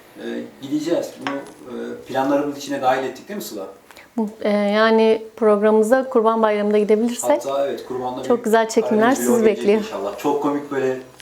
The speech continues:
Speaker 1: e, farklı karakterde insanlar var orada bizden yaşça büyük. Onların belki güzel hikayelerini falan dinlersiniz. Mükemmel ya, süper bir video olacak.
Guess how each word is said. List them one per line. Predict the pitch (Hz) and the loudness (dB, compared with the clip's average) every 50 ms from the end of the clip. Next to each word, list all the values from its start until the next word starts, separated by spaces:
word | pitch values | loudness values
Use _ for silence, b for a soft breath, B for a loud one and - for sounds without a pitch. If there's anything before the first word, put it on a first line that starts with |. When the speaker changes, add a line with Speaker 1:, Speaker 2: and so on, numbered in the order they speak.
| - 113 | -14 -12
Speaker 1:
e, | 113 113 113 113 113 113 113 | -10 -8 -8 -8 -8 -8 -6
farklı | - 123 123 - 120 123 | -2 -2 -2 -2 -4 -6
karakterde | - 123 120 120 117 123 123 120 117 120 | -4 -4 -2 -2 -2 -2 -4 -4 -4 -4
insanlar | 120 117 - 120 113 117 117 117 | -6 -8 -8 -10 -8 -8 -6 -6
var | 117 113 110 | -6 -8 -8
orada | 107 104 104 101 101 | -8 -8 -8 -10 -12
bizden | 101 95 107 101 | -12 -10 -10 -10
yaşça | 101 104 101 101 - - 101 98 | -8 -8 -8 -10 -10 -12 -12 -12
büyük. | 98 95 - - 104 | -12 -14 -16 -14 -14
Onların | 107 107 107 107 110 107 104 | -12 -10 -10 -10 -10 -8 -8
belki | 107 104 104 - 117 110 110 B B B B B B B B B | -6 -8 -8 -10 -12 -12 -14 B B B B B B B B B
güzel | 101 104 113 113 107 | -16 -10 -6 -6 -4
hikayelerini | 117 113 - 110 104 104 110 107 107 104 | -4 -6 -4 -4 -4 -4 -4 -6 -8 -8
falan | 104 104 107 107 104 | -8 -8 -8 -8 -8
dinlersiniz. | 98 98 98 95 95 95 - - 98 98 - - - b b b b b b - | -10 -12 -10 -10 -12 -12 -12 -16 -18 -18 -20 -20 -20 b b b b b b -14
Mükemmel | 120 120 - 175 175 180 185 190 190 - - | -12 -6 -4 -4 -4 -2 -2 -2 -2 -2 -4
ya, | - - - | -8 -10 -10
süper | - - - 147 - - - - | -12 -12 -8 -6 -6 -6 -6 -8
bir | 131 | -8
video | 123 131 120 | -6 -6 -6
olacak. | 117 - - | -6 -8 -12